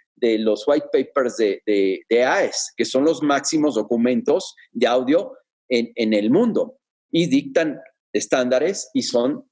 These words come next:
son, eh, vanguardistas, pero no le entiendes. Tienes que ser absolutamente un ingeniero y de alto nivel. Entonces, pues, insisto,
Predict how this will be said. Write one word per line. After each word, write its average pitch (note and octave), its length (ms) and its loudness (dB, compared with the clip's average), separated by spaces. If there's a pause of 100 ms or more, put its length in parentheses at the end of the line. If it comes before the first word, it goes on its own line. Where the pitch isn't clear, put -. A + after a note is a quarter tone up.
son, B2+ 340 -2
eh, G2 540 -2
vanguardistas, A2+ 840 -2 (420)
pero A2 160 2
no B2 160 2
le F#3 120 0
entiendes. F#3+ 580 -2
Tienes F3 240 -2
que - 80 -12
ser E3+ 240 2
absolutamente C3 960 -2
un C3 320 0 (300)
ingeniero B2+ 640 2
y F#3 80 0
de G#2 200 2
alto D3 340 0
nivel. A2+ 400 -2 (240)
Entonces, F#3 920 -2
pues, - 340 -4 (240)
insisto, D#3+ 720 0